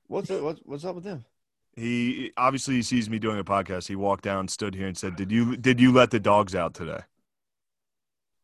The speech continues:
Speaker 1: What's that about?
Speaker 2: I don't know. I think he enjoys intentionally disrupting <laughs> the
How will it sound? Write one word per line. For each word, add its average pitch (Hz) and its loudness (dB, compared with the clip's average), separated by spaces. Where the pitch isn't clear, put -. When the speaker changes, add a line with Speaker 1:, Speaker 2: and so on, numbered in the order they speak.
Speaker 1:
What's - -20
that 147 -6
about? 87 -12
Speaker 2:
I 123 8
don't 151 10
know. 151 6
I 78 -2
think 117 -6
he 120 2
enjoys 101 0
intentionally 98 0
disrupting 107 4
<laughs> - -
the 147 2